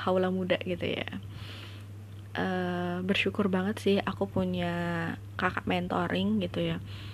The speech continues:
Aku punya S M A yang mendukung Rohis ya, dulu aku ikut Rohis, ikut osis juga. Jadi benar-benar aku tuh ngerasa kalau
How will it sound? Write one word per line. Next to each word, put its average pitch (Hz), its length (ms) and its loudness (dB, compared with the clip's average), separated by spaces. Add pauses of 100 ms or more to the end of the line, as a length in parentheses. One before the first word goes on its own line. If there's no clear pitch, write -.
(340)
Aku 185 240 -2
punya 185 480 0
S 202 240 0
M 190 160 2
A 196 80 4
yang 190 160 4
mendukung 185 1040 0
Rohis 196 400 2
ya, 180 160 2
dulu 190 160 4
aku 196 160 2
ikut 190 80 0
Rohis, 190 400 2
ikut 196 160 4
osis 190 320 2
juga. 175 320 4 (640)
Jadi 202 320 6 (240)
benar-benar 196 560 4
aku 196 240 -2
tuh 220 160 6
ngerasa 196 480 0 (480)
kalau 175 640 4